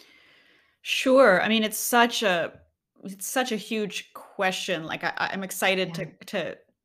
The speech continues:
Speaker 1: to really chew on it together, because I think there's a lot of components to it. Um, you know, f-, firstly, just to honor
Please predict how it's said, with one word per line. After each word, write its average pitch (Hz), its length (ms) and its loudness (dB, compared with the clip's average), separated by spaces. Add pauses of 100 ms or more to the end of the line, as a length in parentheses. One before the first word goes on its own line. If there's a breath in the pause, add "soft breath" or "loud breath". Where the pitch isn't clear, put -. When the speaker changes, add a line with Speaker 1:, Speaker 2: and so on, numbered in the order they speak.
(100)
Speaker 1:
to 185 180 -10
really 175 260 -4
chew 185 300 -4
on 156 120 -6
it - 140 -10
together, 156 380 -8
because 175 420 -8
I 180 80 -4
think 220 220 -4
there's 196 160 -4
a 190 60 -4
lot 160 280 -4
of 165 140 -6
components 156 720 -12 (100)
to 156 200 -10
it. 131 240 -12
Um, 156 420 -12 (540 soft breath)
you - 60 -4
know, 226 260 -2
f-, - 400 -20
firstly, 202 1200 0
just 208 260 -6
to 202 160 -4
honor 175 720 -4